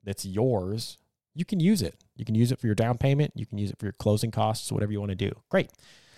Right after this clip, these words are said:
The only real note that I have there is we're gonna look at large deposits. So if you send me a bank statement, any deposit that exceeds fifty percent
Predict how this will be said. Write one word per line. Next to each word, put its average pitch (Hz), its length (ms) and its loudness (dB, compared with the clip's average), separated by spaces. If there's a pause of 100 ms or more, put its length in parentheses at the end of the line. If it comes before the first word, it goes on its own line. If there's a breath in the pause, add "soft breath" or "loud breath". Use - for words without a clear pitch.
(260 loud breath)
The 147 120 0
only 180 260 0
real 170 180 4
note 113 220 0
that 113 100 0
I 104 80 2
have 98 340 -2
there 95 300 0
is 90 560 -4 (500)
we're 127 40 2
gonna 156 120 4
look 131 240 4
at 120 80 -2
large 98 500 2
deposits. - 720 -6 (100)
So - 160 -4
if 101 140 -2
you 139 80 2
send 135 340 0
me 127 120 -2
a 113 40 0
bank 95 320 -6
statement, - 480 -12 (400 loud breath)
any 151 280 4
deposit 101 580 0
that 101 100 0
exceeds 110 600 -2
fifty - 480 -6
percent 92 520 -6